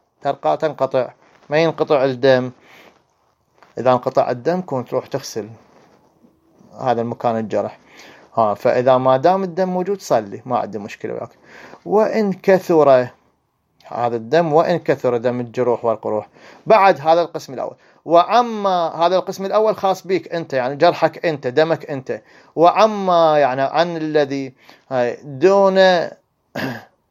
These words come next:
ما اسم موصول، عن الذي، يعني عن الذي دون الدرهم البغلي سعة، يعني دون، يعني أقل من، من الدرهم البغلي سعة. هذا الدم الذي يطفر عليك،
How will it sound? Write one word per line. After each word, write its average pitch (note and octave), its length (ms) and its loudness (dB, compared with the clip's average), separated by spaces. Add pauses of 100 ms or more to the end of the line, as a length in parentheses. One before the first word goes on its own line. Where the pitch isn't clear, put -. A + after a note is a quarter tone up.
(880)
ما C#3+ 260 2
اسم D3 180 -6
موصول، B2 520 -4 (180)
عن F#3 420 0
الذي، B2+ 380 -4
يعني A2+ 320 -10 (160)
عن D#3 120 -2
الذي C3+ 400 -4 (240)
دون A3+ 460 4
الدرهم A3 640 2
البغلي C#3+ 760 2
سعة، B2+ 720 -2
يعني C#3 440 -2
دون، F#3 300 -2
يعني F3+ 200 0
أقل F#3 440 2 (520)
من، E3 320 -4
من C#3+ 100 0
الدرهم F3+ 440 2
البغلي D#3 460 2
سعة. B2 580 -2 (340)
هذا A3+ 260 4
الدم F#3+ 400 0
الذي E3+ 320 0
يطفر F3 360 -2
عليك، C3+ 540 0